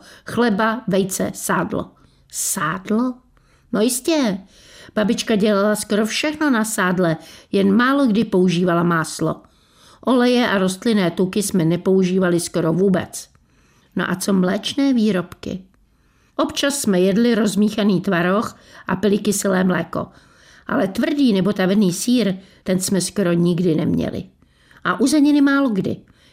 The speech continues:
jen když byla zabíjačka. Maximálně dvakrát do roka. Citrusy jsme znali, ale rozhodně byly pro nás vzácné. Vždycky jsme dali přednost čokoládě.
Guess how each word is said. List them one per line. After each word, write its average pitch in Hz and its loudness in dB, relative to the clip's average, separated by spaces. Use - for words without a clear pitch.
jen 196 2
když 185 2
byla 180 0
zabíjačka. 185 -2
Maximálně 269 2
dvakrát 226 0
do 190 2
roka. 170 -4
Citrusy 208 0
jsme 190 0
znali, 190 2
ale 202 2
rozhodně 196 2
byly 196 0
pro 185 -2
nás 202 0
vzácné. 165 -4
Vždycky 302 0
jsme 180 -2
dali 196 0
přednost 175 -4
čokoládě. 180 -4